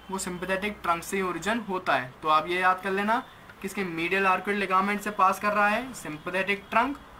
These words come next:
और इसके lateral वाले से आपके pass करती हैं intercostal vessel, आर्टरी और nerve, और एक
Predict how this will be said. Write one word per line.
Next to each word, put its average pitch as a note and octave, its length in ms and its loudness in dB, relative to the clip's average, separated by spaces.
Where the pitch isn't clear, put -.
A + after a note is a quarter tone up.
और G#3 160 2
इसके A#3 200 -2
lateral F3+ 560 -2
वाले G3+ 280 4
से G#3+ 100 0
आपके G3 240 0
pass G3 280 2
करती A3 340 -4
हैं C4+ 200 -2
intercostal G3 720 -2
vessel, A3+ 380 -2
आर्टरी - 340 -2
और F#3+ 80 0
nerve, G#3 340 -2
और E3+ 120 -4
एक - 280 -6